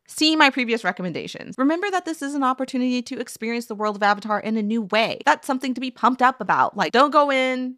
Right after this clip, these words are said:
sad, like, "Oh, I don't know. I got four to five points." <laughs> Get excited. It's a new way to experience it. And if after three episodes you're like,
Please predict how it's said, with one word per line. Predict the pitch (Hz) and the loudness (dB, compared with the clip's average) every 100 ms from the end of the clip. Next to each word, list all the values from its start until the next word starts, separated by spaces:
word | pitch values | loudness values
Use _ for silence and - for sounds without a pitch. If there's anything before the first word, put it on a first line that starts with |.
| _ | _
sad, | - 247 233 233 208 | 0 4 4 2 -2
like, | 170 170 | -4 -6
"Oh, | 185 190 185 | -4 -2 2
I | 185 | 2
don't | 190 240 | 2 2
know. | 262 254 226 226 233 240 - | 6 6 6 4 0 -4 -4
I | 170 | 0
got | 160 - | 2 2
four | 208 | 2
to | 247 | 4
five | 269 | 4
points." | 330 311 285 262 254 247 - 330 | 4 4 6 4 2 0 -2 -2
<laughs> | |
Get | 330 330 | 0 0
excited. | 294 269 165 - | 4 4 4 0
It's | 180 196 | 0 2
a | |
new | 185 190 262 | 0 0 -4
way | 320 330 | -4 -4
to | |
experience | 370 - 170 123 123 190 | -6 -8 -8 -8 -10 -8
it. | 226 - | -6 -2
And | 170 | -2
if | 180 | 0
after | 185 220 | 0 0
three | 220 214 | -2 -4
episodes | 208 214 190 | -2 -2 -4
you're | 175 | 0
like, | 170 160 | 0 -2